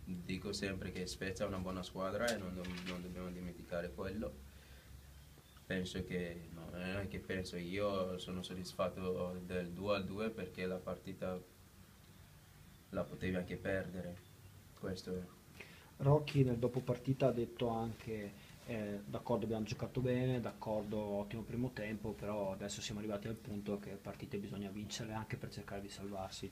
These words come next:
Speaker 2: Tu che cosa vedi che è mancato nel secondo tempo da parte vostra? Solo un ritorno dello Spezia oppure avete qualcosa secondo te da rimproverarvi?
Speaker 1: Mm, qualcosa da rim-, qualcosa sicuramente abbiamo sbagliato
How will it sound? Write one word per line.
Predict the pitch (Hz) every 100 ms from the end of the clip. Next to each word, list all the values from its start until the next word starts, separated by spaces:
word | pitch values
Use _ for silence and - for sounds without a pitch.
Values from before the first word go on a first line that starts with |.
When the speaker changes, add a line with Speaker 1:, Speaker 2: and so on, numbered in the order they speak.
| -
Speaker 2:
Tu | 117 113 - - - - - -
che | - 131
cosa | 139 139
vedi | 127 139 135
che | 123
è | 117
mancato | 117 - 104 104
nel | 98
secondo | 95 107 104 98
tempo | 98 101 98
da | 98
parte | 98 101 107
vostra? | 95 95 -
Solo | - 120 117
un |
ritorno | 117 110 107 110 104
dello | 101
Spezia | - - 120 139 151
oppure | 139 135 117 107 104 101 101 - - -
avete | 107 110 110
qualcosa | 101 101 104 101
secondo | - 107 98 95
te | 98
da | 98
rimproverarvi? | 101 101 98 98 95 92 101 101 - - - -
Speaker 1:
Mm, | 135 135 143 147 147
qualcosa | 143 139 139 135 135
da | 135 131
rim-, | 127 120 117 - - -
qualcosa | 113 113 110 - 147 170 170 170
sicuramente | 143 113 110 107 107 107
abbiamo | 104 101 101
sbagliato | 95 95 95 92 87 85 87 87